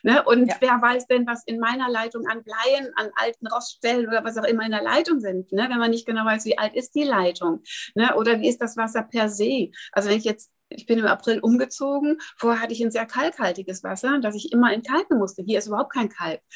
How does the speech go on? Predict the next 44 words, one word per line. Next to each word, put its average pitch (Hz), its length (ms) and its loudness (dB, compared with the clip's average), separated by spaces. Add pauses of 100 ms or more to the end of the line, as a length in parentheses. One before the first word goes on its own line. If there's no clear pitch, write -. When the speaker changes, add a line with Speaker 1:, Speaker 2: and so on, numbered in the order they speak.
(200)
Speaker 1:
ne? 220 80 6
Das 233 180 2
heißt, 226 100 6
es 233 60 -2
ist 233 60 -2
eine 226 80 0
komplett 247 480 2
andere 233 280 0
Zusammensetzung 202 960 4
der 170 180 -2
Wasserqualität, 180 840 -4
die - 100 -2
ich 185 100 -8
hier 180 180 -6
habe. 175 380 -2 (300)
Und 220 100 6
Speaker 2:
Es 214 60 4
Speaker 1:
dennoch 226 240 8
Speaker 2:
ist - 80 0
ja 247 60 4
Speaker 1:
sind... 269 200 4 (640)
Hm? 233 260 4
Speaker 2:
Mach, - 180 -2 (360)
Speaker 1:
Nee, 240 120 0
Speaker 2:
mach - 120 0
Speaker 1:
sag. 339 60 2
Speaker 2:
weiter, 196 280 0
sorry. 170 320 -2 (100)
<laughs> 277 520 -4
Ich, 214 160 0
Speaker 1:
Ja, - 280 4
und - 40 6
Speaker 2:
ähm, - 40 2
Speaker 1:
dennoch 311 240 6
sind 320 160 -4
Speaker 2:
es - 80 4
Speaker 1:
hier 302 80 4
Speaker 2:
ist 285 100 4
ja 294 60 8
Speaker 1:
natürlich 302 340 0
auch - 60 -6 (240)
Giftstoffe 370 560 -4
drin, - 600 -8
ne? 349 260 2